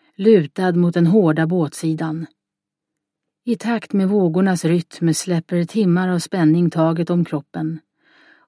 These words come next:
och till slut låter han ögonlocken sluta sig.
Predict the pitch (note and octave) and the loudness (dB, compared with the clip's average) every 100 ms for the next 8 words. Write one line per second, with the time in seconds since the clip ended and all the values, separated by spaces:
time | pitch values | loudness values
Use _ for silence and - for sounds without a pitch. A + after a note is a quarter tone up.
0 | - A#3+ A3 - G3 G3 F3 F3+ F3 F3 | -6 -4 -4 -2 -2 -2 -2 -2 0 0
1 | F#3 F#3 D#3 D3+ D#3+ - E3 D3+ F#3+ D3+ | 0 0 2 2 2 -2 -4 -2 -4 -4
2 | D3+ D3+ D#3 D3+ D#3 | -6 -8 -8 -10 -12